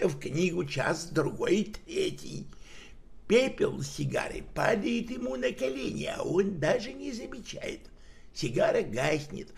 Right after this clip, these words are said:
он машинально продолжает держать её в пальцах.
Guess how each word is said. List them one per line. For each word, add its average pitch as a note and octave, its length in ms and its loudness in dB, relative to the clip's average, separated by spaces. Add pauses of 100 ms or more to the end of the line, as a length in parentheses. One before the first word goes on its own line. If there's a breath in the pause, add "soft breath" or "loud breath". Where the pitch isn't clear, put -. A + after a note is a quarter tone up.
(240 loud breath)
он E3 220 6
машинально A3+ 800 6
продолжает F#3+ 960 6
держать B2+ 600 6
её - 220 -6
в - 120 -12
пальцах. - 580 -8